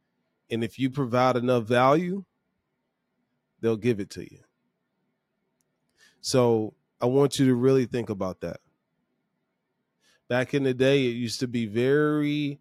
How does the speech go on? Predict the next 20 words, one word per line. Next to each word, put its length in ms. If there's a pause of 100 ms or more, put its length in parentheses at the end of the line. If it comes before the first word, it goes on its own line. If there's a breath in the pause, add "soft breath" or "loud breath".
hard 760 (1400)
for 280
a 20
rapper 840 (840)
to 720 (880)
get 340
invited 640
to 140
certain 360
events. 480
Now, 220
rappers 460
are 120
invited 520 (300)
all 200
the 120
time 360
to 100
these 240
events. 480